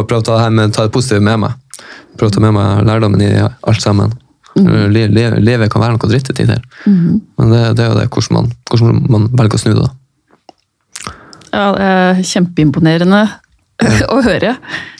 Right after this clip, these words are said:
Speaker 2: Men
Speaker 1: Ja.
Speaker 2: hva var det liksom, når, for du gikk jo inn i frisørskolen og tenkte at
Speaker 1: Mm.
Speaker 2: det her har jeg ikke noe å gjøre.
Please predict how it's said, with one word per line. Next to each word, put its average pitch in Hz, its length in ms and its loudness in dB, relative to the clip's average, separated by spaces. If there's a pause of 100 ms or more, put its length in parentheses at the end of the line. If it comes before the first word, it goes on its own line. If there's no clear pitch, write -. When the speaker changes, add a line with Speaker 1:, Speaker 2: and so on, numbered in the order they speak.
Speaker 2:
Men 123 100 -2
Speaker 1:
Ja. 120 80 0 (400)
Speaker 2:
hva 226 160 2
var 196 180 0
det 202 140 -2
liksom, 190 400 0
når, 190 180 0 (320)
for 214 140 -2
du 208 80 2
gikk 202 240 -2
jo 208 60 2
inn 175 180 4
i 175 100 2
frisørskolen 165 640 0
og 165 80 -2
tenkte 143 240 2
at 120 80 0
Speaker 1:
Mm. 113 80 2
Speaker 2:
det 165 80 0
her 156 100 0
har 139 140 0
jeg 139 80 -4
ikke 160 180 -2
noe 156 140 4
å 151 60 2
gjøre. 170 240 -2